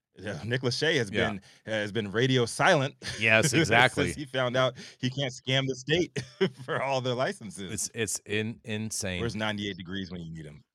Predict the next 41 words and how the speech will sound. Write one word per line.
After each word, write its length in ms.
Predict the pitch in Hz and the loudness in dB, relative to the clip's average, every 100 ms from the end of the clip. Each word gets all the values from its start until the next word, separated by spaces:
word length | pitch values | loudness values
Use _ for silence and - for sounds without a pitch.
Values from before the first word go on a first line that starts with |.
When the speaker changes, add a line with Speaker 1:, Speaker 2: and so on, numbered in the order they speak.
| - | -14
Speaker 2:
Ah, 240 | - - - - | -12 -10 -12 -10
man, 340 | 92 82 80 82 | -8 -8 -10 -16
you 120 | 98 | -10
know, 300 | 92 80 78 - - - - _ _ _ - | -8 -8 -10 -16 -20 -20 -20 _ _ _ 2
I, 60 | |
I, 60 | 151 - 151 139 | 2 4 0 0
I, 40 | - - | -6 -8
to, 140 | 123 151 | -6 -6
to 140 | 107 | -6
me, 180 | 139 160 | -4 -4
this 200 | 135 135 | -2 -4
is 120 | 127 110 | -4 -4
just, 260 | 117 - | -4 -4
just 200 | 117 104 | -4 -2
so, 180 | - 113 | -2 -2
so 180 | - 101 | -2 -4
crazy 380 | 104 101 92 98 | -2 -2 -2 -4
that 160 | 90 | -4
they 100 | 95 | -4
wanna 240 | 95 98 95 | -4 -4 -4
go 160 | 90 | -4
against 300 | 90 85 82 | -4 -6 -8
the 60 | 82 | -6
will 180 | 87 85 | -6 -6
of 40 | |
the 60 | 73 | -6
people. 460 | 92 85 87 85 - - - | -8 -6 -6 -8 -12 -20 -8
And 220 | 95 95 | -2 0
in 80 | 95 | 2
all, 260 | 113 104 - | 2 0 -4
I 240 | 107 98 107 | -6 -2 2
hope 220 | 123 113 | 2 2
the 220 | 110 98 | 0 0
voters 360 | 90 104 98 90 | 2 2 2 -2
in 80 | 92 | -4
Ohio 460 | 85 101 101 92 | -4 0 0 0
see 300 | 85 - 127 | -2 -2 -2
this 340 | 92 80 73 - - - - | -2 -4 -4 -6 -10 -20 -6
and 340 | 101 98 95 92 | -2 0 0 -4
they 480 | 95 101 92 87 90 | -4 -2 0 -2 -4
reject 580 | 95 80 101 113 - | -6 -4 0 0 -2